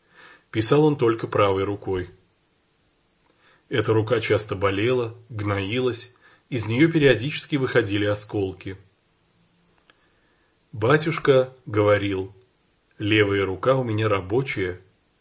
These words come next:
а правая только литургисающая». После операции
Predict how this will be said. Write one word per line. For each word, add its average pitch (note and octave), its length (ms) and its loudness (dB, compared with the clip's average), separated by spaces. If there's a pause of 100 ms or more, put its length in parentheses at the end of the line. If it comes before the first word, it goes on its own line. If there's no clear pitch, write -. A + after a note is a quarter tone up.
(200)
а G#2+ 140 0
правая A2 640 -2 (340)
только D3 380 2
литургисающая». G2+ 1200 -4 (1400)
После E3+ 300 6
операции A2 800 2